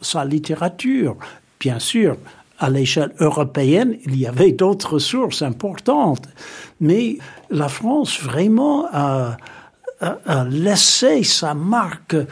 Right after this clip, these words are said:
sur la culture mondiale, je dirais, et nous autres aux États-Unis, euh,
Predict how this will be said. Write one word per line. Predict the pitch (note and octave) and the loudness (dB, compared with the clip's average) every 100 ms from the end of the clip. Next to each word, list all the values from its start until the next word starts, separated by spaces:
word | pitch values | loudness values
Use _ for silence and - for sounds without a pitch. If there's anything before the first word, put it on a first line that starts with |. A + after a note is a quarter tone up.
| - - | -12 -10
sur | - G3+ E3+ | -4 -2 0
la | C#3+ | -2
culture | C#3+ G3 E3+ - G#3 A2+ | -2 -2 -2 0 0 2
mondiale, | B2 G#3 D#4+ G3+ A3 D4 G3 | 2 4 6 6 4 4 0
je | A2 C3+ | 2 0
dirais, | B2+ C3 F3 D#4 D#4+ - | 2 2 2 0 -2 -2
et | C#3+ | 0
nous | D3+ G#3 E3 | 2 2 2
autres | A3 A#3 - C3+ A2+ | 0 -2 -2 -2 2
aux | D3+ | 2
États-Unis, | C#3+ C#3 C3+ B2+ G#2 B2 F#3+ D#4+ D#4+ B3 | 2 0 0 -2 0 2 4 4 6 4
euh, | C3+ | 4